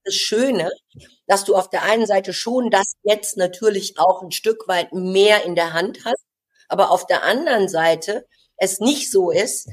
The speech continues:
dass ich mir sage, den Impact, den ich jetzt liefern könnte mit diesen Veränderungen, der liegt auf einer Skala von eins bis zehn nicht irgendwo bei acht, neun, sondern ich würde mal sagen, der liegt hier locker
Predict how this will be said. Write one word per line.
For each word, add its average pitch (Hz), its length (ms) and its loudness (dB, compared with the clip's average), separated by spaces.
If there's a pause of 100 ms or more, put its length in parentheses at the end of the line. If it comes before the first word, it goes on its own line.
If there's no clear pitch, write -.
(200)
dass 196 160 -6
ich 214 180 -6
mir 208 200 2
sage, 190 480 2 (200)
den 190 140 -2
Impact, 294 520 0
den 196 140 0
ich 190 160 -4
jetzt 175 220 -2
liefern 180 440 -10
könnte 240 400 -2
mit 160 180 -14
diesen 190 260 -8
Veränderungen, 190 920 -2 (360)
der 190 100 4
liegt 233 400 -2
auf 202 100 0
einer 190 160 0
Skala 208 500 2
von 185 240 -6
eins 202 340 0
bis - 220 -10
zehn 202 300 -6
nicht 202 160 -6
irgendwo 190 340 0
bei 180 200 2
acht, - 320 -6
neun, 214 480 2 (580)
sondern 190 220 -2
ich 185 140 -8
würde 208 180 2
mal 190 180 0
sagen, 185 260 -2
der 180 100 -4
liegt 190 260 -12
hier 185 100 -6
locker 170 460 0